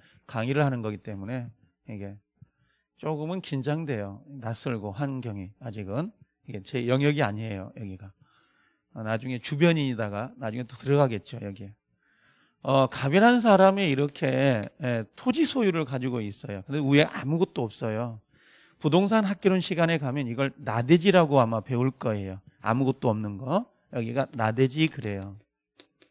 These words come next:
근데 갑이라는 사람이 나중에 여기다 건물을 하나 이렇게, 예, 지었습니다. 이걸 우리가 건물을 신축했다 이렇게 이야기를 하거든요. 그럼 원래 갑은 건물이 없었잖아요. 그렇죠? 근데 건물을 지음으로써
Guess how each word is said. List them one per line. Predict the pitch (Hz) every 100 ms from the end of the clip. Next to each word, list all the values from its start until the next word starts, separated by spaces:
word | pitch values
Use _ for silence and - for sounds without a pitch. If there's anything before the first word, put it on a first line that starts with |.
| _ _ _ _ _ - _
근데 | - 214
갑이라는 | - 139 139 180 214
사람이 | 214 190 190 196
나중에 | 135 123 131 123 143 131 101 -
여기다 | 135 156
건물을 | 180 - 135 165 277 269
하나 | 190 160
이렇게, | 139 143 123 120 - 113 107 156 269 - _ _ -
예, | 117
지었습니다. | 107 - 143 139 - 113 104 101 -
이걸 | 135 151
우리가 | 127 117 131 156 185 - _ _ -
건물을 | - 123 127 175
신축했다 | - 220 269 - 214 - 139 113 110
이렇게 | 147 143 208
이야기를 | 156 123 110 113
하거든요. | 107 101 98 117 196 _ _ _ _ _
그럼 | - 247
원래 | 170 220
갑은 | - 131 135 175 185 180 175 -
건물이 | - 139 165
없었잖아요. | 185 107 127 - 110 98 95 101
그렇죠? | - 131 135
근데 | 139 147
건물을 | - 135 135 147 151
지음으로써 | - 135 127 120 117 110 190 220